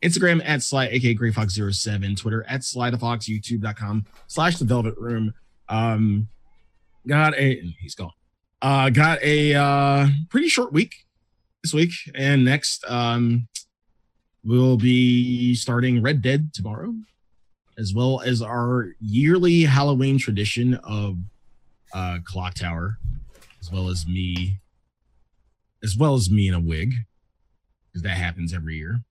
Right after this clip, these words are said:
on Halloween. Um, some spooky games and whatnot. And, uh, starting Trails, starting the Trail series for the first time, starting Trails in the Sky on Friday.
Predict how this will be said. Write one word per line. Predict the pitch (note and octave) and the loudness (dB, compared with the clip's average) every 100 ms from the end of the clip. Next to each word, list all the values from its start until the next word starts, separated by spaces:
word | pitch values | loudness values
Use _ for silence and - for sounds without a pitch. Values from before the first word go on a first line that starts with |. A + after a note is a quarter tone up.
| _ | _
on | - F#2 | -10 -8
Halloween. | E2 E2 D2+ G#2 C#3 _ - - _ _ _ _ | -8 -10 -8 -8 -10 _ -16 -16 _ _ _ _
Um, | F2 E2+ D#2 D#2+ E2 F#2+ _ _ _ | -6 -4 -4 -4 -2 -4 _ _ _
some | - D#2+ | -10 -10
spooky | - F#2+ D#2+ | -8 -10 -10
games | D2+ D2+ G2 | -12 -10 -10
and | - | -12
whatnot. | C#2+ D#2+ F2 _ _ _ _ _ _ | -16 -18 -20 _ _ _ _ _ _
And, | F#2+ F#2 F2+ F2+ | -6 -4 -2 -4
uh, | F2 F2 F2+ F2 F2 F2+ F2 E2+ D2+ _ _ _ _ _ _ _ - _ _ _ _ _ _ _ _ - _ _ _ _ _ | -4 -4 -4 -4 -4 -4 -4 -6 -8 _ _ _ _ _ _ _ -20 _ _ _ _ _ _ _ _ -20 _ _ _ _ _
starting | - - C3+ D#3+ | -4 2 4 4
Trails, | E3+ D#3 D#3 F3+ | 4 2 0 -2
starting | - - - A2+ C#3+ | -6 -10 -8 -2 0
the | D#3 | -2
Trail | D3 D3+ B2 | -2 -2 -2
series | G#2+ F#2+ B2+ | -4 -4 -4
for | - | -6
the | D2+ | -14
first | F2+ F2+ | -12 -10
time, | F2+ A#2 | -6 -4
starting | A#2 F#2+ F2 | -4 -10 -10
Trails | A2+ G2 | -8 -8
in | F2+ | -8
the | F2 | -10
Sky | G#2 G2 G2 | -8 -10 -10
on | G#2+ | -12
Friday. | G#2+ C#3 E3 | -8 -8 -8